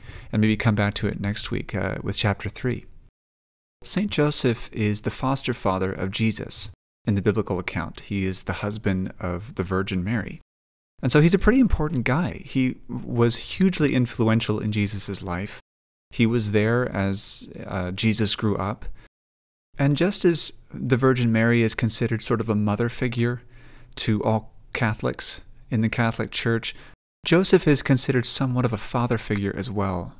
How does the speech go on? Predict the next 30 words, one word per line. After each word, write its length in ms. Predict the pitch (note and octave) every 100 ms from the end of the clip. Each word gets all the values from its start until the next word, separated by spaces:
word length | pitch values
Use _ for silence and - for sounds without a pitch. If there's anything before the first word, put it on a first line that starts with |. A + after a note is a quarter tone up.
| -
to 100 | -
the 140 | - G2+
entire 380 | F#2+ G#2+ G2
Catholic 420 | G2 G2+ F#2 - -
Church. 320 | - F#2 -
In 80 | G#2
fact, 320 | A2+ G#2 - - _
Pope 160 | - D3
Francis 340 | D#3 C#3+ B2+
specifically 880 | - - - E3 E3+ - G#2 F#2+ G#2 - - -
mentions 500 | C3+ F3+ F#3+ F#2 E2
how 200 | - G#2+
this 240 | G2+ A#2+ C3+
is 140 | A#2+
the 400 | A#2 A2 G#2+ -
one 280 | - A2 C3+
hundred 360 | C3+ C3+ B2 A#2+
fiftieth 380 | B2+ - A#2
anniversary 800 | A#2 A2 A2 A#2+ C3 - F#2 F#2 - _ -
of 400 | G#2+ G#2 - - -
Saint 320 | - B2+ A#2
Joseph 520 | B2 A#2 A2+ A2+ G2+ -
being 180 | G#2+
declared 400 | G#2 - A#2+ A2
the 60 | -
patron 420 | - A#2+ - A2
of 60 | F#2+
the 60 |
Catholic 360 | G#2+ G2+ G2 F#2+
Church. 480 | - B2+ - -